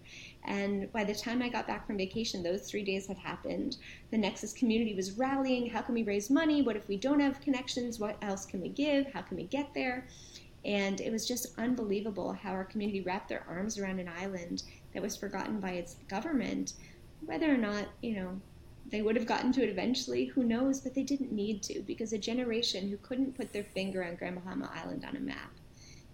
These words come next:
turned their hearts on and racked their brains on everything they could do to help, and everyone could do something, and the island was saved. And by the time a bunch of us got down there a few months later for Thanksgiving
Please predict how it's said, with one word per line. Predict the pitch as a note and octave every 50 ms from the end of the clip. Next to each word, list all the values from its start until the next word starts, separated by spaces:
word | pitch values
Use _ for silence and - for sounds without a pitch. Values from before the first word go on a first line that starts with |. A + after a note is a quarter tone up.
| - - - -
turned | - B3 A#3+ B3+ C4
their | C4 B3 B3+
hearts | A3 G3 G#3 G#3+ - - F#3+
on | D#3 D3 D3+ D3 - - - -
and | G3 F#3+ F#3 E3+
racked | F3 E3+ G3 F#3+ -
their | G#3 G#3 G3
brains | F3+ F3+ E3 D3+ D3+ D3 D3+ E3+ F3 -
on | A2 F#3+ G3 -
everything | - A3 G3+ A3+ A3+ A3 G3
they | F#3+ F#3+ F#3+
could | - F3+
do | F3 E3 D#3+
to | F3+
help, | F3+ - - - - - - - - -
and | G3+ G3+ - -
everyone | G3+ G3 G#3+ G#3 G#3
could | - F#3+ F#3
do | F3+
something, | F#3 - - F#3 F#3 F#3+ - - - - - G#3+ - - - - - - - -
and | B3 B3
the | A#3+ A#3+
island | A#3+ B3+ C4 B3+
was | C4 C4 -
saved. | - C#4 E4 E4 A#3+ F3+ - - - - -
And | A3+ A3
by | G3+ G3 G3
the | G3 G#3
time | G#3 - B3 G#3+ A3 A3+
a | A3 G3+
bunch | G#3 F3 A#3 A3+ -
of | -
us | A3 - -
got | - F3 F#3 -
down | F3+ F3+ F#3+ G3 F#3
there | F3 E3 D#3 D#3+ - - - - - - - - -
a | - - -
few | G#3+ A#3 G#3+
months | G3+ G3+ G3 -
later | F#3+ G3 G3 F#3+
for | F#3+ - -
Thanksgiving | F#3 F#3 - F#3+ - - - B3+ B3+ A#3 G#3 F#3+ F#3 F#3+